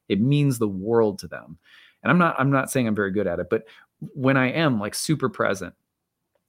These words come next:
and I just, I can just listen and kind of see the world through their eyes because of the listening, the empathizing, and it's just like I'm suddenly entering into their world and seeing the way they see.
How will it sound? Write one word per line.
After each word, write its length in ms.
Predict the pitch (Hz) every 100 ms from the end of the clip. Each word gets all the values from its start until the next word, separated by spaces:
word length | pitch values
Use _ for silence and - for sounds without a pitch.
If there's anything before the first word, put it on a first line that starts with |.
| _ _ _ _ _ _ _ _
and 140 | 123 123
I 80 |
just, 420 | 123 147 - - - _ _ _ _ _ _
I 80 | 135
can 140 | -
just 160 | 135 120
listen 460 | 113 151 185 139 104
and 100 | 101
kind 200 | 143 117
of 80 |
see 420 | - - - 180 196
the 100 | 185
world 380 | 147 143 113
through 160 | - 123
their 240 | 113 107
eyes 380 | 117 120 87 87
because 600 | - 123 - - 160 160
of 460 | - 131 131 117 -
the 120 | 123
listening, 760 | 110 139 - 156 147 139 135 127
the 160 | 104 120
empathizing, 880 | 131 131 - 117 117 113 113 107
and 80 | 107
it's 120 | 107
just 180 | - -
like 160 | 147 131
I'm 160 | 113
suddenly 640 | 95 - - 190 202 185 151
entering 420 | 135 143 139 117
into 240 | 113 -
their 180 | 110 98
world 400 | 95 110 120 117
and 120 | 107
seeing 400 | - - 143 131
the 80 | 117
way 200 | 107 107
they 160 | 104 98
see. 480 | - 113 120 170